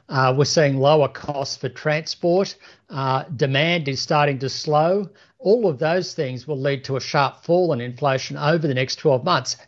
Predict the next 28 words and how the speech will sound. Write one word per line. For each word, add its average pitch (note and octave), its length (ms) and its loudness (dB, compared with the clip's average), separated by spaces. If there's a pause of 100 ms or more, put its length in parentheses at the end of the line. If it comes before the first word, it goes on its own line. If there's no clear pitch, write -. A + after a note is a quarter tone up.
At A3 160 0
the G#3 60 2
same A#3 340 2
time, F3 560 -4 (300)
that D#3 160 -6
the D#3+ 60 -8
still E3+ 280 -2
strong D#3 400 -4
jobs A#3 360 0
market C#3+ 440 -2
will D3 120 0
push - 300 -6
wages D#3 420 -2
growth C#3 300 -4
up C#3+ 180 -2
a D3+ 40 -4
little C3 160 -2
bit A#2 180 -6
higher. C#3+ 460 0 (260)
So - 160 -2
I D#3+ 120 6
reckon G#3+ 280 -2
by E3 220 0
the D3+ 240 -8
end G3 340 -6
of D3 260 -4 (180)
twenty D#3 220 0
twenty-three, D3 920 0